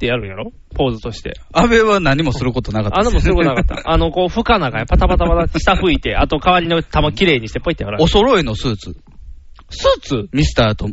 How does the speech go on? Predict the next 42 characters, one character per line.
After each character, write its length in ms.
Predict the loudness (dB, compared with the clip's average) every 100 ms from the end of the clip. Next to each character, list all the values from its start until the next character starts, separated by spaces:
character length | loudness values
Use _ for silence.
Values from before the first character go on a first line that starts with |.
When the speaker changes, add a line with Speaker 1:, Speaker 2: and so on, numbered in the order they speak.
| -10 -20 -20 -20 -20 -8
Speaker 2:
松 320 | 0 0 0
井。 140 | -4 -8 -14 -20 -20 -20 -6 0
Speaker 1:
あ、 120 | 4
同 140 | 4
じ 100 | 2
ス 100 | 0
ー 60 | -4
ツ 120 | -6
な。 140 | -10 -10 -20 _ -4
Speaker 2:
同 140 | 0
じ 140 | 2 2
ス 60 | 0
ー 40 |
ツ。 60 | 0
水 200 | 0 2
玉 240 | 2 2
の。 160 | -2 -6 -10 -6
Speaker 1:
ほ 880 | 0 0 2 2 2 2 0 0 -4
ー。 60 | -6
あ、 180 | 0 0
そ 180 | 2 2
れ 100 | 2
で。 80 | 2
Speaker 2:
じ 40 |
ゃ 40 | 2
あ、 20 |
水 200 | 0 0
玉 180 | 2 2
じ 60 |
ゃ 40 | 0
な 40 |
い。 40 |
ス 80 | 0
ト 100 | 2
ラ 140 | 4 4
イ 60 |
プ 120 | 2
の 100 | 0
ス 120 | 0 0
ー 80 | 0
ツ 140 | 0
で、 160 | 0